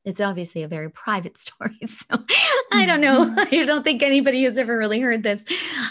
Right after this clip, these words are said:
Speaker 1: I don't think you've ever heard this story, but, um, it definitely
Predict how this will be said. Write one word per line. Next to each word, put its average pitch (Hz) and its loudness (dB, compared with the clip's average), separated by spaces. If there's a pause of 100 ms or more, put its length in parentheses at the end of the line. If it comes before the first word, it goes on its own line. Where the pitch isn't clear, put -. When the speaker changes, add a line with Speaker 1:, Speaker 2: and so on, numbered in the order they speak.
Speaker 1:
I 233 0
don't 240 2
think 233 2
you've 262 2
ever 185 0
heard 190 -2
this 175 -6
story, 185 -6
but, 202 -2
um, 190 0 (560)
it 220 2 (400)
definitely 240 -2